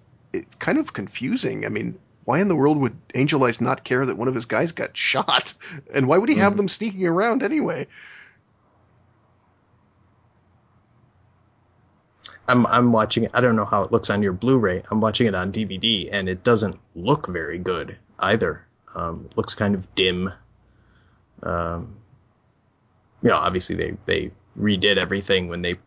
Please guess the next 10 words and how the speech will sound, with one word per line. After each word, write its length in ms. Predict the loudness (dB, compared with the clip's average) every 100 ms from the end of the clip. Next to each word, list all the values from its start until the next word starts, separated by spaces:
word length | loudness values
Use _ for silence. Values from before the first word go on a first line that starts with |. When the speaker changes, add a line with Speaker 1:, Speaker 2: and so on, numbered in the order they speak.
| _ _ _ _ _
Speaker 2:
re-, 280 | -6 -4 -4 -6
redid 260 | -6 -4 -4
the 80 | -2
film, 380 | 2 2 2 0
but 220 | -2 -2 -4
it, 120 | -12 -14 -16 -6
eh, 60 | -2
looks 460 | 0 0 0 -2
a 40 | 0
little, 320 | 2 2 -2